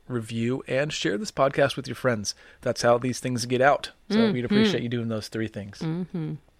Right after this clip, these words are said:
Speaker 1: Finally, Selena, you were gonna talk about Patreon a little bit.
Speaker 2: I was?
Speaker 1: Yeah, what's Patreon and how
Speaker 2: <laughs>
Speaker 1: can people be a part of it?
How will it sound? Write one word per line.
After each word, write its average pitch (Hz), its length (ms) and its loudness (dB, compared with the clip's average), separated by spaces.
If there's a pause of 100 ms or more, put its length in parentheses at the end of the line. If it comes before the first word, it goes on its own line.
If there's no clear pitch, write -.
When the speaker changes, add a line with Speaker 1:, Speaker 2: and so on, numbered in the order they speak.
(160)
Speaker 1:
Finally, 151 520 4 (440)
Selena, 147 260 2
you 131 80 4
were 135 60 4
gonna 123 60 2
talk 127 180 6
about 120 140 4
Patreon 117 340 2
a 104 40 2
little 104 160 0
bit. 104 220 4 (800)
Speaker 2:
I 180 100 2
was? 196 380 0
Speaker 1:
Yeah, 117 120 6
what's 117 180 4
Patreon 117 420 0
and 107 120 4
how 113 100 4
Speaker 2:
<laughs> - 20 -4
Speaker 1:
can 117 100 -4
people 117 240 -2
be 110 120 0
a 101 40 0
part 117 220 4
of 101 80 -6
it? - 100 -10